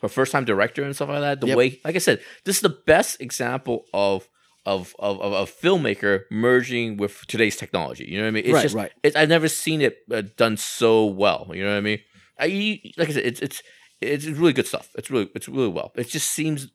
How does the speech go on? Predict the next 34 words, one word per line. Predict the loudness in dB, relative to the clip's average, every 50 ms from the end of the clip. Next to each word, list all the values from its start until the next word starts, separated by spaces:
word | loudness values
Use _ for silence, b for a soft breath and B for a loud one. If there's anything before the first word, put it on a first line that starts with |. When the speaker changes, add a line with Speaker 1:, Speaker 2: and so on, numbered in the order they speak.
| _ _ -12
Speaker 1:
it | -10
just | -8 -8 -8 -8 -8 -10 -6 -4
seems | -4 -4 -4 -2
so | -2 0 0
authentic | 0 0 -2 -2 -4 -4 -4 -4 -6
and | -6 -6
so | -4 -4
knowledgeable | -4 -4 -4 -4 -6 -6 -6 -10 -12 -12 -10 -8
about | -6 -6 -6 -8 -8 b b b b b
how, | -4 -4 -4 -6 -12 _ -14 -10 -6
uh, | -6 -6 -6
technology | -6 -8 -8 -6 -6 -6 -6 -8
works. | -10 -6 -2
But | -2 -2 -2 B B B
it | B 0
doesn't | 2 2 2 2
sacrifice | 0 2 0 0 0 0 -4 -6 -2 0 0 0 0 -2 -4
filmmaking | 0 0 0 2 0 -4 -6 -6 -10 -10 -6 -4
or, | -4 -4 -4 -6
you | -6 -4 -2
know, | -2 -2
drama | -2 0 0 0 0 0 -2 -4 -6 -8 -10 -10 -10 -10 -12
for, | -14 -18 -12 -8 -6 -6
for | -4 -2 0 0 0 0
it | -2 -6
and | -12
stuff | -12 -10
like | -10 -10
that. | -6 -6 -4
Speaker 2:
Yeah. | -6 -6
Speaker 1:
It's, | -8 -10
it's | -8 -6
good | -6 -4
stuff. | -4 -4 -6